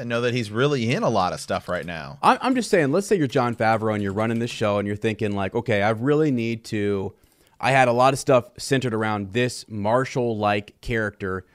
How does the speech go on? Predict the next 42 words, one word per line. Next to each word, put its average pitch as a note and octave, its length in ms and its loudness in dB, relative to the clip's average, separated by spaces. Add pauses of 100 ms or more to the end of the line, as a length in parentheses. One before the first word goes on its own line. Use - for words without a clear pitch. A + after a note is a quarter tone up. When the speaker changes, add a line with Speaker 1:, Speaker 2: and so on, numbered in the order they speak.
(160)
Speaker 2:
who B2 120 -4
was A#2+ 200 -2
gonna A2 200 -2
go G2+ 520 -2
lay G2 240 -6
down G#2 180 -2
the G2 60 -2
law, C#3 460 6
Western A#2 540 0
type A2+ 260 -2
of G2 80 -10
feel, G#2+ 520 -2 (380)
uh, G2 280 2
whatever. G2+ 680 2 (440)
And B2 640 -2 (140)
that, C3 320 0 (260)
now A#2+ 220 0
that A2+ 200 -4
actress B2 480 -2
is G2 80 -10
gone C3 480 2
and G#2+ 380 -4
you G#2+ 100 0
have G#2+ 140 -2
to G#2+ 80 -6
replace G#2 360 -2
the G#2+ 100 -10
character, A2+ 560 -2
do A2 160 -8
you A2 200 -4
not A#2 300 -2
go B2+ 160 0
to, - 140 -4
I A2 40 -6
mean, A#2+ 240 -2
how C#3 200 -2
do E3 80 -4
you D#3 140 -4
bring C#3 260 0
somebody A#2 480 -2 (200)
who's C3 260 0
familiar A2+ 680 2